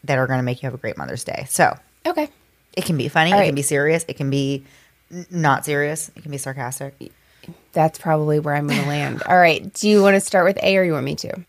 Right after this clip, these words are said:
Speaker 1: I guess you can start. If you have a
Speaker 2: Okay, here we go.
Speaker 1: if you have something in mind that starts with A.
Speaker 2: I can come up with one. Um, okay, so A, I'm gonna say, um, an apple pie. I love apple pie.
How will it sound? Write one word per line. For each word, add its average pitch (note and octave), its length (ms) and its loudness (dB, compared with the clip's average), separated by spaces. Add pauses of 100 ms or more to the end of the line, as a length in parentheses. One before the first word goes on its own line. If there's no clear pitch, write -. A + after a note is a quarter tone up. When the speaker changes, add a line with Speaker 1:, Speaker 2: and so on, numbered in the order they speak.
Speaker 1:
I A#3 100 -2
guess B3+ 220 2
you G3 80 -2
can D3+ 160 -6
start. - 320 -8 (260)
If E3+ 60 -10
you F3 60 0
have E3+ 140 4
a D#3 40 4
Speaker 2:
Okay, B3+ 120 0
here G3 220 0
we A3+ 140 2
go. D#4 160 -2
Speaker 1:
if E3+ 140 -6
you D#3+ 80 -2
have D3 160 0
something C#3+ 280 -6
in B2+ 100 -8
mind G#2+ 280 -8
that - 80 -18
starts - 220 -12
with D#3+ 100 -10
A. - 240 -12 (640)
Speaker 2:
I G#3+ 180 2
can A3 160 -4
come F#3+ 160 -4
up D#3+ 180 0
with - 220 -12
one. - 260 -10 (420)
Um, F#3 440 2 (140)
okay, A3+ 320 2
so - 300 2 (120)
A, A3 480 6
I'm G3+ 260 -2
gonna A3+ 300 0
say, E3+ 680 2
um, D#3 460 -2 (680)
an F3 200 -2 (100)
apple F3+ 280 4
pie. C#3 460 -2
I E3+ 80 -4
love D3+ 200 -4
apple C3 220 -8
pie. - 280 -14